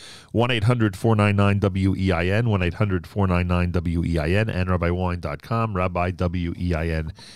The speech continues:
dot com. J M in the A M on this, um, uh, on this Wednesday morning broadcast. I want to remind everybody that the, uh,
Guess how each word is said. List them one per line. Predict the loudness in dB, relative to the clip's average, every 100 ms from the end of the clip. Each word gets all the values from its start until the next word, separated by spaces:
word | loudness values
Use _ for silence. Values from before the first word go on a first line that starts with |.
| -20 _ -4
dot | -4 -4
com. | -2 -2 -2
J | 0 2 2
M | 0
in |
the | 0 2
A | 2
M | 0
on | 0 0 2
this, | 0 0 -2
um, | 0 0 0 -6 -14 _ _ _ _ _ _ _ -20 -20 -20 -20 -20 -20 -20 -20 _
uh, | -2 0 0
on | 0 2
this | 2
Wednesday | 4 2 2 2
morning | 2 2 0 0
broadcast. | 2 0 0 2 4 2 2
I | 0
want | 2
to |
remind | 0 0 -2 0
everybody | 0 0 0 0
that | -2 -2 -2
the, | 0 2 4
uh, | 4